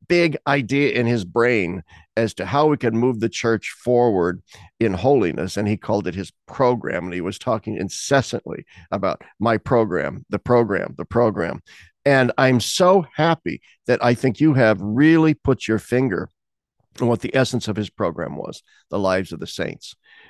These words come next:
which, which makes Morin's vision very Balthazarian, uh, because one of his visions was precisely the coming together of theology and sanctity, that the saint is the person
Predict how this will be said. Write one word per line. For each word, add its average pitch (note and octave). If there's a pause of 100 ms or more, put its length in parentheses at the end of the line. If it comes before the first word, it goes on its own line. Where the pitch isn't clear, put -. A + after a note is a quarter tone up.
(100)
which, -
which B2 (680)
makes D#3
Morin's D3
vision A2+
very B2
Balthazarian, F#2 (520)
uh, D#2 (140)
because G#2
one B2+
of B2
his A2
visions F#2+
was F2+
precisely G2 (260)
the F#2
coming G#2
together F#2+
of F2+
theology F2+
and E2+
sanctity, D#2+ (320)
that -
the F#2+
saint - (360)
is G#2
the G2+
person F#2